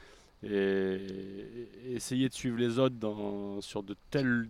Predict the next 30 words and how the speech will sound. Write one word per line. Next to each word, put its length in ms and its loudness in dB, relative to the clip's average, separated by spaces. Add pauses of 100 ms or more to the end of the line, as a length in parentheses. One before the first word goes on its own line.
distances 560 2
en 100 2
fait, 240 0 (240)
tu, 180 -18
tu 160 -14
vas 100 -2
forcément 480 0
dans 200 4
le 60 6
mur 320 8
parce 160 -6
que 140 -6
jamais 640 2
personne 560 0
va 120 2
avoir 220 2
le, 240 0
le, 300 -2 (600)
le, 280 2
le 140 -2
coup 240 -4
de 40 -6
moins 220 6
bien 320 6
au, 440 4
au 180 2
même 180 6
moment 800 6
ou, 220 4
euh, 140 4